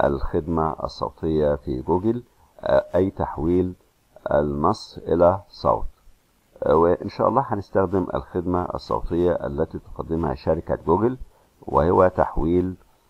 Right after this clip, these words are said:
النصوص إلى أصوات بكل لغات العالم. آه،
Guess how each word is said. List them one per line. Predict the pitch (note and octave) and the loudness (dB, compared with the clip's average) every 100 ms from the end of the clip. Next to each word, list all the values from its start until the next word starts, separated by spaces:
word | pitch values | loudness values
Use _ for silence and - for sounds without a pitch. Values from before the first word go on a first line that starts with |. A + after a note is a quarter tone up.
| _ _ D#2 | _ _ -4
النصوص | D#2+ E2 D#2+ - F2 E2+ - | -2 -2 -6 -2 0 0 -6
إلى | - D#2 D#2 D2+ - - | -4 0 0 -2 -4 -6
أصوات | D#2 D2 C2+ C#2+ - _ | -4 -2 0 -2 -6 _
بكل | C#2+ D#2 F2 D#2 C#2+ C#2+ | -8 -4 -2 -2 -6 -8
لغات | D2 C#2 C2 - - | -6 -4 -6 -6 -4
العالم. | D2 B1 G#1 _ _ _ _ _ _ _ _ _ | -2 -2 -8 _ _ _ _ _ _ _ _ _
آه، | - F#2 F#2+ | 4 6 6